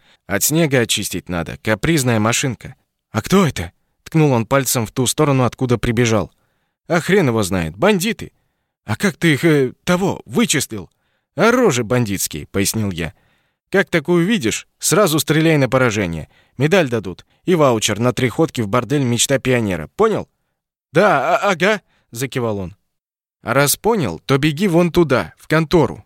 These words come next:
Найдешь там Пашкина, и пусть вызывает комендатуру. Затем увидишь прямо там, напротив конторы, катер с рубкой.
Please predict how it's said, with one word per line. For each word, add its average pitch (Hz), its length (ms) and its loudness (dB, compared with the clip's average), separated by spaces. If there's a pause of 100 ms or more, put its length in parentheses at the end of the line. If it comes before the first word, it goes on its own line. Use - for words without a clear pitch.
(120)
Найдешь 143 360 0
там 175 220 -2
Пашкина, 101 500 -4 (420)
и 113 80 -8
пусть 180 280 0
вызывает 151 440 2
комендатуру. 135 680 0 (460)
Затем 143 420 0
увидишь 160 460 0
прямо 139 320 2
там, 165 300 0 (100)
напротив 120 400 -4
конторы, 143 500 0 (240)
катер 147 400 -2
с - 100 -4
рубкой. 123 440 -6